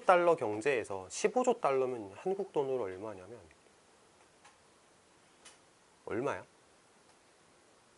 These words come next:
조를 넘어가는데? 조 다음에 경인가? 일 경 오천 조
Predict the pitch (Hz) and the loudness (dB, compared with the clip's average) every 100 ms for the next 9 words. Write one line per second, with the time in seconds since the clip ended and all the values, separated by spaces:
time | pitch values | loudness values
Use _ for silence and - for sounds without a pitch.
0 | - - - - - - _ _ _ - | -20 -20 -20 -20 -20 -20 _ _ _ -14
1 | - 143 160 156 104 135 156 110 92 113 | -2 2 4 4 2 2 2 0 -6 -16
2 | - - - 147 110 98 - 107 117 110 | -20 -8 0 0 0 -8 -4 -2 -2 -2
3 | 101 - - - - - - 196 226 214 | -8 -14 -20 -20 -20 -20 -2 2 2 4
4 | 214 202 165 - 107 - - _ - - | 4 4 2 -2 -8 -10 -20 _ -20 -10
5 | - 147 135 135 127 92 | -6 -4 -4 -8 -8 -10